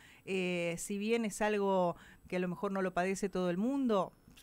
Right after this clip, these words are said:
por ser crónico me lo tienen que cubrir", pero empieza, ¿no?, una dinámica en donde el sistema empieza a cansarte para que, bueno, desistas,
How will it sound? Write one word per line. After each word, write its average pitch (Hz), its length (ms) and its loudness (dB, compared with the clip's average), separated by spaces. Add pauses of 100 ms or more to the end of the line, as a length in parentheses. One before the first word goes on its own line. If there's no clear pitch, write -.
(260)
por 175 200 0
ser 180 220 -4
crónico 196 380 -2
me 156 80 -8
lo 151 120 -8
tienen 170 240 -8
que 165 100 -8
cubrir", 294 400 0
pero 359 380 6 (440)
empieza, 226 1000 -2
¿no?, 254 300 -2
una 262 280 0
dinámica 285 560 -2
en 226 160 0
donde 262 320 0
el 262 80 -4
sistema 240 460 -2
empieza 220 460 -2
a 226 40 -4
cansarte 165 840 -2 (500)
para 165 300 0
que, 196 440 0
bueno, 185 380 -2 (220)
desistas, 202 760 -4